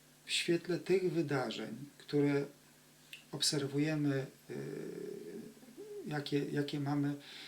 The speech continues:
y, w tej chwili na świecie, powstaje projekt uchwały dla Polaków. Minister Sprawiedliwości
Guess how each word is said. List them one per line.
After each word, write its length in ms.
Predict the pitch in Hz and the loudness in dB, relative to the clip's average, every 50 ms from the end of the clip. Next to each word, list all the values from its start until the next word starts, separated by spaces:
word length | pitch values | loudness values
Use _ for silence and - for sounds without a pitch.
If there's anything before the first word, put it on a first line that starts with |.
| - - - - | -18 -16 -8 -4
y, 460 | 135 131 135 139 139 147 160 165 - - | 0 2 2 2 0 -2 -4 -6 -8 -10
w 80 | - - | -8 -4
tej 160 | - 160 147 | -2 -2 -2
chwili 460 | - - - 151 139 143 139 139 135 143 143 | -2 -2 -2 -2 0 2 0 0 0 -4 -4
na 140 | 143 139 139 | -2 0 0
świecie, 560 | - - - 127 110 - - - 143 151 180 208 - - - - - - - - - - - - - - - - - - - - - - - - - - - - - - - - - - - - - - - - - - - - - - - - - - | 0 0 0 -4 -2 -2 -4 -4 -4 -6 -6 -8 -12 -18 -20 -20 -20 -20 -20 -20 -20 -20 -20 -20 -20 -20 -20 -20 -20 -20 -20 -20 -20 -20 -20 -20 -20 -20 -20 -20 0 0 0 0 0 -6 -14 -16 -18 -18 -20 -20 -20 -20 -20 -20 -20 -20 -20 -20 -6 -4
powstaje 500 | 165 156 - - - 220 226 220 220 214 | -2 -2 -2 -2 0 4 4 6 6 4
projekt 760 | 214 - 160 143 127 120 120 120 139 165 - - - - - - - - - - - - - - - - - | 4 2 2 2 2 2 0 0 -2 -4 -8 -12 -16 -16 -18 -18 -20 -20 -20 -20 -20 -20 -20 -20 -20 -4 0
uchwały 640 | 185 160 - - - - 131 113 107 - - - - - - - - - - - - - - - - - - - - - - | 2 2 2 0 -4 -4 -4 -4 -4 -4 -6 -10 -12 -14 -18 -20 -20 -20 -20 -20 -20 -20 -20 -20 -20 -20 -20 -20 -20 -12 -8
dla 280 | 147 139 131 117 113 110 | -6 -4 -4 -4 -4 -6
Polaków. 800 | - - 226 247 208 - - - - - - - - - - - - - - - - - - - - - - - - - - - - - - - - - - - - - - - - - - - - - - - | -4 -4 0 0 0 0 0 -4 -10 -14 -16 -16 -16 -18 -18 -20 -20 -20 -20 -20 -20 -20 -20 -20 -20 -20 -20 -20 -20 -20 -20 -20 -20 -20 -20 -20 -20 -20 -20 -20 -20 -20 -20 -20 -18 -16 -16 -16 -18 -14 -2 2
Minister 500 | 151 156 185 226 226 - - 208 196 - | 4 8 8 8 8 8 4 4 2 2
Sprawiedliwości 1160 | - - - 170 147 151 143 135 135 127 123 135 160 170 - - - - 190 190 190 202 - | 0 0 0 0 0 0 -2 -2 -2 -2 -2 -2 -2 0 0 0 2 2 2 2 0 -2 -4